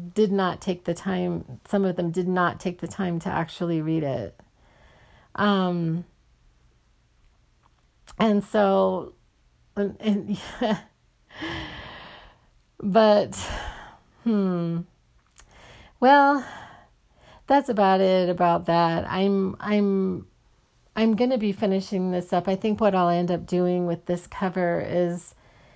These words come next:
is actually doing my own version of it again and then just having them size it.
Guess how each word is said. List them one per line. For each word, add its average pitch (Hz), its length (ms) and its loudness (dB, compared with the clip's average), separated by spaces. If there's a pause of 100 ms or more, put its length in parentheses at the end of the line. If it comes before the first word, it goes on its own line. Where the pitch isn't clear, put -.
(280)
is 202 200 0
actually 185 880 -2 (800)
doing 196 840 0
my 190 260 -2
own 196 260 0
version 180 420 -2
of 170 160 -2
it 175 160 0
again 170 420 0
and 170 160 -2
then 170 180 -2
just 170 320 -6 (140)
having 175 460 -2
them 165 160 -2
size 170 500 -2
it. 156 320 -2